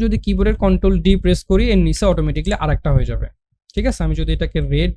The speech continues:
সবকিছু রেড দিই, তাহলে বুঝতে পারবেন ভালো। আহ, হ্যাঁ, এখন দেখেন হইল, তিনটা শেপ আমরা স্ট্রোক দিয়ে করে ফেললাম। এখন just কি করব, শেপটাকে ধরবো, কিবোর্ডের আই বট-, আই, আহ, আই বাটন চেপে আইড্রপার টুল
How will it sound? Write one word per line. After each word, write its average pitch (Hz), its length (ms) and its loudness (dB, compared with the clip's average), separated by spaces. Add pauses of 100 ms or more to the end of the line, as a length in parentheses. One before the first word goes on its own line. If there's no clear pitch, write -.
(420)
সবকিছু - 320 -6 (120)
রেড 165 160 0
দিই, 160 140 -2
তাহলে 139 220 -2
বুঝতে 156 260 -4
পারবেন 127 280 -2
ভালো। 143 160 -2 (680)
আহ, 117 420 -6
হ্যাঁ, 139 180 -4 (600)
এখন 233 180 0
দেখেন 196 300 2 (920)
হইল, 190 200 4 (380)
তিনটা 175 280 0
শেপ 220 140 0
আমরা 214 200 0 (180)
স্ট্রোক 214 260 -4 (120)
দিয়ে 226 140 4 (100)
করে 175 200 2
ফেললাম। 127 220 -2 (120)
এখন 262 160 -2 (180)
just 220 200 -4
কি 196 160 0
করব, 160 160 0 (220)
শেপটাকে 165 380 -4
ধরবো, 156 340 0
কিবোর্ডের 151 380 -4 (100)
আই 139 120 -2
বট-, 147 280 -6
আই, 143 160 -2 (360)
আহ, 131 400 -4
আই 151 200 0
বাটন 175 280 -2
চেপে 170 260 -2 (140)
আইড্রপার 156 420 -2
টুল 147 120 -4